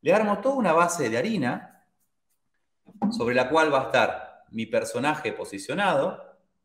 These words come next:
A ver si quiere quedar paradito.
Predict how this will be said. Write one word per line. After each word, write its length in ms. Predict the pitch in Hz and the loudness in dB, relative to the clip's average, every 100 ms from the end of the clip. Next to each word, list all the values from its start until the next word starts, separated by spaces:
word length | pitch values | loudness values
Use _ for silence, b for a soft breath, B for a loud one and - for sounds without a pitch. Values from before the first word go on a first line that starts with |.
| _ | _
A 60 | 104 | -20
ver 100 | - | -18
si 480 | - 123 127 - _ | -10 -8 -10 -20 _
quiere 260 | - 104 101 | -12 -10 -6
quedar 440 | 98 104 107 - - _ _ _ | -4 -4 -4 -10 -20 _ _ _
paradito. 960 | 98 95 113 156 - 120 175 - - | -6 -2 -2 -2 -2 -2 -2 -8 -20